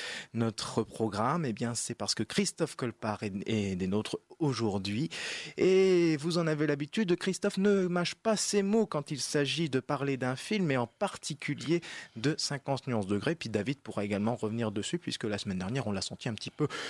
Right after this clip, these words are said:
frustré. Bon, ça, ça allait avec le film, mais quand même. Il pourra de nouveau se, se lâcher cette semaine. Alors Christophe, tu as eu l'occasion donc de voir cinquante nuances plus claires, le troisième volet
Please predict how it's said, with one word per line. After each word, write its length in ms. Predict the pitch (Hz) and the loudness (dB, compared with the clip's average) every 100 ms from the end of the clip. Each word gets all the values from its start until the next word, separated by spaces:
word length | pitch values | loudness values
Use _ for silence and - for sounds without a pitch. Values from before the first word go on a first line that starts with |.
| - | -10
frustré. 760 | - - 120 - - - 165 147 | -8 -2 0 -2 -4 0 0 2
Bon, 160 | 98 | -2
ça, 160 | - 107 | -2 0
ça 160 | - | 0
allait 120 | 127 143 | 2 2
avec 280 | 131 - | 0 0
le 80 | 143 | -2
film, 340 | - 220 180 127 | 0 -2 0 0
mais 260 | 120 104 | 2 0
quand 140 | - 110 | 0 -2
même. 220 | 90 90 - - - | -2 -4 -8 -10 -4
Il 120 | - 123 | -4 -4
pourra 340 | 139 143 156 | -2 0 0
de 140 | 147 | 0
nouveau 260 | 165 160 160 | -2 0 0
se, 300 | 170 170 147 | 0 2 2
se 160 | - 147 | 2 2
lâcher 240 | 143 170 | 2 2
cette 200 | 151 - | -2 -2
semaine. 220 | 165 175 | 0 2
Alors 160 | 127 - | 0 -2
Christophe, 460 | - 190 - 110 | -2 -2 0 -2
tu 100 | - | 0
as 60 | 147 | 0
eu 20 | |
l'occasion 380 | 151 170 151 156 | 2 0 -2 -2
donc 160 | 151 143 | -4 -4
de 80 | |
voir 200 | 139 127 | -2 -2
cinquante 380 | - 156 147 - | -2 0 0 -2
nuances 440 | 151 143 135 - 107 | -2 0 2 2 0
plus 180 | - 120 | 0 0
claires, 300 | - 127 170 | 2 2 2
le 80 | 101 | 0
troisième 460 | - 165 165 147 | 0 0 2 -2
volet 320 | 131 135 131 | -4 -2 -2